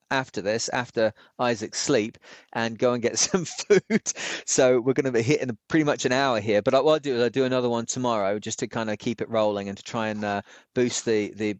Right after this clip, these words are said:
the podcast back into some kind of popularity. Uh, we'll finish this page. Um, it says, "Launching and entering the life raft. Prior to launching the life raft, secure the painter to a strong point.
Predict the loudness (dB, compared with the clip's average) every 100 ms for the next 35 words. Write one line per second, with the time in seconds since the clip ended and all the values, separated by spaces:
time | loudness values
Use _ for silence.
0 | _ -12 -4 -4 -2 -4 -2 -4 -4 -8
1 | -8 -6 -8 -8 -10 -8 -6 -4 -2 -2
2 | -4 -6 -8 -18 -18 -6 -2 -2 0 -2
3 | -2 -4 -4 0 0 -2 -8 -8 -6 -6
4 | -4 -2 2 2 0 -10 -20 -20 _ _
5 | 0 0 0 -2 0 0 0 -2 0 0
6 | 0 -4 -6 -12 -20 _ _ 0 2 2
7 | 0 -2 -2 -2 0 0 0 -6 -10 -10
8 | -20 _ -20 _ _ -4 -4 0 2 4
9 | 2 0 -2 0 -2 0 -2 -2 -2 0
10 | 0 -2 -6 -6 -6